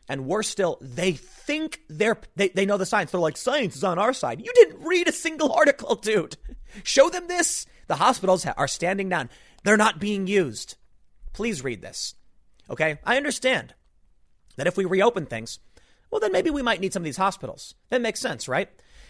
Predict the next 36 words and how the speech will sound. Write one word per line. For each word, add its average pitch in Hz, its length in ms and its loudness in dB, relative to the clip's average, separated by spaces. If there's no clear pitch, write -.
If 156 140 -2
we 170 80 0
slowly 240 440 2
reopen, 240 520 2
however, 170 400 2
and 131 100 -6
that 143 120 -6
study 202 360 0
previously 202 420 -4
is 165 120 -6
correct 175 400 -4
that - 80 -18
the 127 100 -4
lockdown 151 400 0
made 131 180 -4
things 127 240 -8
worse, 214 300 0
then 185 180 0
things 214 440 -2
will 196 260 2
get 120 440 -4
better. 135 720 -2
That's - 240 -2
the 226 100 -4
science. - 760 2
You 110 100 -8
wanna 165 180 0
argue 214 340 4
with 262 160 -4
me? 269 140 -2
Fine. 196 500 2
You're 202 200 0
arguing 151 520 0
against 120 460 -6
the 160 80 -8
science. 156 580 -2